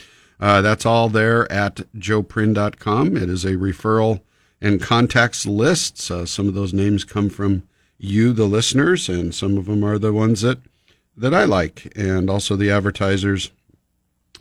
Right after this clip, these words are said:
of this program are, are on there also. So welcome to the show today. I have prepared, as usual, plenty of topic, but as usual, again, you are always much more interesting with your calls and, uh, having that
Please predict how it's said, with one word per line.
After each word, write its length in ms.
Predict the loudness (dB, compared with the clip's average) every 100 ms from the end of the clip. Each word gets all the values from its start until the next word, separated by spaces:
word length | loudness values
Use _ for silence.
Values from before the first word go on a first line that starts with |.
| _ -2
of 180 | 0
this 180 | 2 0
program 540 | 0 -2 0 2 2 2
are, 240 | 0 -4 -8
are 180 | -4 -2
on 160 | -2
there 180 | -2 -4
also. 360 | -6 -6 -10 -12 _ _ -20 _ _ _
So 160 | 0 4
welcome 300 | 4 4 2
to 60 | 2
the 80 |
show 240 | 4 4 4
today. 440 | 4 4 4 2 0 -4
I 200 | -2 0
have 360 | 2 0 -4
prepared, 440 | _ -2 2 4 4
as 260 | 2 0
usual, 640 | 2 4 4 2 0 0 -6 _
plenty 300 | -2 2 2
of 140 | 0
topic, 420 | 2 0 2 -4 -4
but 280 | -6 -6 -10 _ _ _ -2
as 320 | 2 4 4
usual, 380 | 2 2 0 0
again, 480 | 2 2 4 2
you 320 | 0 -2 0 2
are 140 | 2
always 400 | 2 0 -2 -6 _ _ _ _
much 240 | -2 0
more 180 | 2 2
interesting 440 | 2 0 -4 0 0
with 140 | 0
your 160 | -2 -4
calls 520 | -2 -4 -2 -4 -4
and, 260 | -4 -4 -6
uh, 200 | -10 -8
having 320 | -4 0 0
that 260 | 0 -6